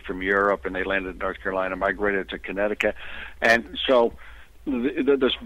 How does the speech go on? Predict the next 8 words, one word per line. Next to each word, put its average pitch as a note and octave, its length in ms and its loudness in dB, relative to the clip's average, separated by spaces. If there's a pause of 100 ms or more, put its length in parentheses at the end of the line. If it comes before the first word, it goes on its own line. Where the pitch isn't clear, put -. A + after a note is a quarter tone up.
(180)
the B2+ 100 2
book D#3+ 260 4
I'm C3 140 6
working B2+ 300 4
on A#2+ 120 6
right A2+ 240 6
now B2+ 500 6
is, A2 420 4